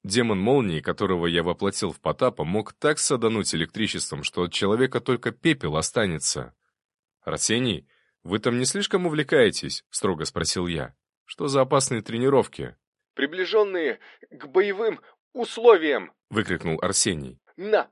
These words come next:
получи!" Я услышал, как кто-то коротко вскрикнул, но крик сразу оборвался. "Арсений!" Я заорал так, что извозчик с перепугу чуть не улетел в канаву. "Что у вас творится?"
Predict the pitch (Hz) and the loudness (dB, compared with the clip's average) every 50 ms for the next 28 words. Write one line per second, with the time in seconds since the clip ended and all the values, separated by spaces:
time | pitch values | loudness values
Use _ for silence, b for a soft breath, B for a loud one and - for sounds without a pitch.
0 | _ - 196 226 247 233 - - - 151 104 - _ _ _ _ _ _ _ _ | _ 0 0 0 0 0 -2 -4 -4 -4 -6 -10 _ _ _ _ _ _ _ _
1 | _ - 92 120 147 147 - 185 180 - - 143 131 135 - 131 135 - - - | _ 0 2 2 4 4 2 0 0 0 0 -2 0 0 -2 -2 -2 -2 -2 -2
2 | 180 151 - 98 - - 135 117 95 - - 82 - - - 143 160 170 - - | 0 0 0 -2 -2 0 0 0 0 0 -2 -4 -2 -2 -2 0 -2 -2 -2 -2
3 | 131 113 107 120 165 165 - 131 131 139 135 - - 104 98 104 101 110 101 - | -4 -2 -2 -2 -4 -4 -2 -2 -2 -2 -2 -2 -2 0 0 0 0 0 -2 -2
4 | 95 95 101 95 95 90 85 80 78 - - 71 67 - _ _ _ _ _ _ | -2 0 0 0 2 4 2 2 2 0 -2 -4 -6 -12 _ _ _ _ _ _
5 | _ - - 123 143 156 - - - 254 254 254 247 240 247 240 220 151 98 - | _ -2 2 2 2 2 0 -2 -2 -2 -4 -4 -6 -8 -8 -6 -6 -6 -6 -8
6 | _ _ _ _ _ - 90 95 104 98 117 110 107 110 107 104 - 143 135 - | _ _ _ _ _ -2 0 2 2 4 4 2 4 4 2 2 2 0 0 0
7 | - - 85 80 80 95 113 120 - - 107 - - - - 107 104 101 101 - | 0 -2 -2 -2 0 0 0 0 0 0 -2 -2 -4 -2 0 0 0 0 0 -4
8 | 123 107 104 98 - - - - 107 104 - - 101 98 101 - - 101 90 - | -4 -4 -4 -6 -6 -6 -8 -6 -6 -6 -4 0 0 0 2 2 0 -2 -2 -2
9 | - 113 113 117 95 80 67 65 64 - _ _ _ _ _ _ _ - - - | -2 -2 0 0 0 -2 -2 -6 -12 -18 _ _ _ _ _ _ _ -12 -4 2
10 | 165 170 180 175 170 143 - 160 165 170 175 160 127 - - 82 71 67 | 4 4 6 6 4 4 4 2 2 2 2 0 0 -2 -2 -2 -6 -12